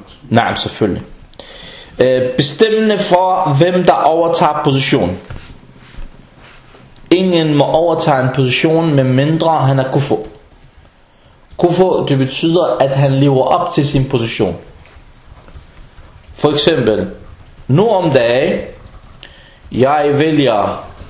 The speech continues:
Speaker 2: en, fordi han er min fætter, og han ser godt ud, så sætter ham i en økonomiposition. Men han kan ikke se forskel mellem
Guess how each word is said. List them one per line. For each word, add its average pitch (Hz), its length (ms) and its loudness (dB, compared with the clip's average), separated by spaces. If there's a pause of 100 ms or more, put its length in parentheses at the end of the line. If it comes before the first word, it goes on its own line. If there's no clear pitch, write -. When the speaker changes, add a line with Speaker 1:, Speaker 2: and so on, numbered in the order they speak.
Speaker 2:
en, 156 480 0
fordi 139 320 0
han 139 180 2
er 127 40 0
min 113 180 0
fætter, 151 640 -2
og 110 80 -8
han 113 160 0
ser 113 280 0
godt 139 220 2
ud, 156 240 0 (380)
så - 180 -4
sætter 135 360 2
ham 131 380 0
i 127 40 0
en 123 160 0
økonomiposition. 120 1000 0 (840)
Men 123 180 2
han 135 220 2
kan 139 100 4
ikke 143 180 0
se 143 180 0
forskel 135 460 0
mellem 113 580 0